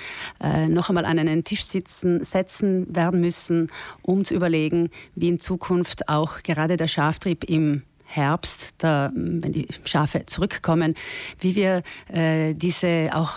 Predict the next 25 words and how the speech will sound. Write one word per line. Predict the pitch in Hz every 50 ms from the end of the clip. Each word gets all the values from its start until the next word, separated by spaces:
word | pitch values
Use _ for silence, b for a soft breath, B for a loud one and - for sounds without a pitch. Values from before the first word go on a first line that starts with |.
| - - - -
touristische, | - 180 170 202 202 - - 208 170 - 190 180
das | - - - -
touristische | - 190 165 233 - - - 208 - - 196
Interesse | - 180 170 - 185 165 160 156 160 - - 196 180 180 165 B B B B B B
so | B - - - 180 180 180 180 185 185 - - - - -
handeln | 170 165 170 180 175 170 170 175
und | 170 165 160 156
auch | - 151 -
so | - - 170
in | 170 170
den | 160
Griff | 156 160 160 - -
bekommen, | 180 175 - - 156 151 165 156 165 - B B B B B B
dass | 170 160 156 - -
es, | 165 156 - - - - 185
ähm, | 175 170 165 165 170 165 170 165 -
dass | 170 165 -
es | 185 170 -
auch | - 160 175 - -
für | - - 202 202
die | 175 190
Schäfer, | - - - - - 220 - 196 165
für | - 196
die | 175 196 -
Treiber | - - 160 156 160 165 160 175 180 175